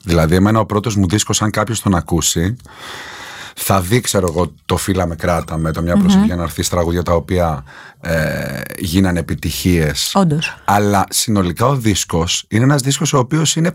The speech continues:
Speaker 1: πάρα πολύ σκοτεινός, με τραγούδια πολύ, πολύ έντεχνα. Δηλαδή, αυτό είναι το Q του δίσκου.
Speaker 2: Για δύσκολες μουσικές σκηνές.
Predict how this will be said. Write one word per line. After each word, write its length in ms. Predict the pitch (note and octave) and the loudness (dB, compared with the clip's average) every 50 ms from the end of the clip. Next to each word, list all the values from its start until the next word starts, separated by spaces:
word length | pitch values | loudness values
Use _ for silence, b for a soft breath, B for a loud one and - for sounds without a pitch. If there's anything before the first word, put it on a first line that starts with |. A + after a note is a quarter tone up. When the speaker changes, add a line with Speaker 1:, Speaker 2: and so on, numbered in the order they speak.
| - _ | -4 _
Speaker 1:
πάρα 320 | - D#3+ F3+ F3 D#3+ C#3+ | -2 0 0 0 0 -2
πολύ 500 | - - A#2+ A2+ G#2+ G2+ G2+ F#2+ F2+ D2 - - | 0 0 2 2 4 4 4 4 2 0 -2 -4
σκοτεινός, 920 | - - - - G#2+ F#2+ - G2+ F2+ F2 F2+ F2+ F2 E2 - - - - B B B B B B B | -4 -4 -2 0 -2 0 0 0 2 4 4 4 2 2 0 -4 -6 -8 B B B B B B B
με 160 | - G#2 G2 | 0 2 2
τραγούδια 640 | F#2+ - G2 G2 F2+ E2 F#2 F#2+ F2 E2+ G2 F#2+ - - | 2 2 2 0 0 0 0 0 0 0 -2 -2 -4 -2
πολύ, 380 | - A2 A2 A2 B2 C#3 D#3+ D#3 | 0 2 4 4 4 4 2 2
πολύ 360 | - B2+ A#2 G#2+ G#2 G2 F#2+ | 2 0 2 2 2 2 2
έντεχνα. 760 | F2+ F2 F2 D#2+ D2 D2+ D#2 - - - D#2 D2 C2 A#1 - - - | 2 2 0 0 -2 -2 -4 -4 -2 -2 -2 -2 -2 -4 -8 -6 -2
Δηλαδή, 360 | F2 F2 E2+ F2 G2 G#2+ - - | 0 2 4 4 4 2 2 0
αυτό 380 | - E2+ - - - B2 B2 | -2 -4 -4 0 2 2 4
είναι 160 | A#2+ A2+ G#2 | 4 2 0
το 140 | - - F#2+ E2 - - | 0 -2 -4 -4 -2 0
Q 120 | F#2+ - E2+ | -2 -2 0
του 120 | - D#2+ | -2 -4
δίσκου. 420 | C#2+ E2 D#2 C#2+ - - - - E3+ | -4 -2 -4 -4 -6 -6 -4 -2 0
Speaker 2:
Για 140 | F#3+ G3+ | 2 2
δύσκολες 440 | G3 A3 A#3 - - E3 D#3 C#3+ E3 | 2 2 0 0 -2 -2 -2 0 2
μουσικές 320 | D#3 D3+ - - D#3 C#3+ - | 2 2 2 0 0 -2 -2
σκηνές. 480 | - - C#3+ C#3+ C3+ C3+ D3+ - - | 0 0 0 2 2 2 0 -2 -6